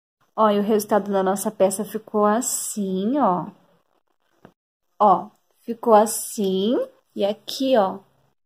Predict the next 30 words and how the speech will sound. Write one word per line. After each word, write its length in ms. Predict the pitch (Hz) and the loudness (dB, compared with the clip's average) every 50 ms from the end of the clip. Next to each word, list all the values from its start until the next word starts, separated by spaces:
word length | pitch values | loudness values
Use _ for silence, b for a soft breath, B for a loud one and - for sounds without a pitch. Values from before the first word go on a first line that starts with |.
| _ _ | _ _
ficando 520 | 214 208 - - - 214 208 208 202 208 | -16 -16 -12 -10 -8 -6 -4 -4 -6 -6
bem 260 | 196 214 214 208 208 | -4 -4 -4 -4 -4
assim 240 | 208 208 208 - 208 | -4 -6 -8 -6 -6
no 160 | 196 196 202 | -4 -4 -4
meinho. 840 | 196 196 190 190 190 185 180 175 175 180 185 190 208 254 330 480 - _ _ _ _ _ _ b b b b b b b b b b b b b b b - | -4 -4 -4 -4 -4 -4 -4 -4 -6 -6 -6 -4 -2 -2 -2 -2 -4 _ _ _ _ _ _ b b b b b b b b b b b b b b b 4
Essa 300 | 214 247 285 - 339 302 | 4 4 4 4 0 2
foi 160 | - 294 269 | 6 6 6
a 60 | 254 | 6
primeira 400 | 262 262 262 262 277 330 427 466 | 6 4 4 4 6 6 4 4
parte 420 | 466 - 311 247 226 233 233 - 226 | 4 4 6 6 6 4 2 0 -4
do 160 | 247 254 233 | -2 0 2
nosso 300 | 220 214 208 208 - 214 | 4 4 4 2 0 -4
puxa-saco 920 | - 233 226 - - 233 220 - - - 214 185 180 180 190 - - 247 | -8 -6 -4 -2 0 0 0 -2 -2 0 2 2 4 2 2 0 -2 -4
de 160 | 208 196 214 | -2 0 0
vasinho, 560 | 196 196 214 208 202 - 208 202 190 208 220 220 | 2 2 2 2 2 0 -2 -2 -2 -2 -2 -2
super 480 | - - - 311 349 339 - 311 320 | -4 -2 0 0 2 6 6 6 6
fácil 480 | 311 - - 233 214 226 233 - - - - | 6 4 4 6 6 6 4 0 -4 -6 -2
e 140 | - 294 330 339 | 2 4 4 4
rápido 460 | 247 220 240 226 233 240 240 240 - | 4 4 4 4 4 2 0 -4 -10
de 80 | 240 | -8
ser 200 | 226 - - 226 | -6 -2 -2 -2
confeccionado. 1300 | 220 - 226 214 - 233 214 214 - - - 233 220 214 190 175 175 175 175 175 185 202 208 294 370 370 - B B B B B B | -2 -2 -4 -2 -2 -2 -2 -2 -4 -4 -2 -2 0 0 0 0 0 -2 -2 -2 -2 0 2 2 2 2 0 B B B B B B
Eu 100 | B 220 | B 6
vou 200 | 214 254 262 269 | 8 10 8 8
vir 180 | 247 269 262 262 | 8 4 0 0
agora 260 | 254 233 226 220 220 | 4 4 4 4 4
com 220 | 220 - - 233 | 2 0 2 2
a 80 | 226 226 | 2 2
segunda 480 | 226 - 262 240 220 277 330 392 415 403 | 2 0 -2 -2 0 0 0 2 0 2
parte, 640 | - 302 254 240 254 294 349 381 - - 277 - | 2 4 4 4 4 4 2 0 0 -4 -6 -6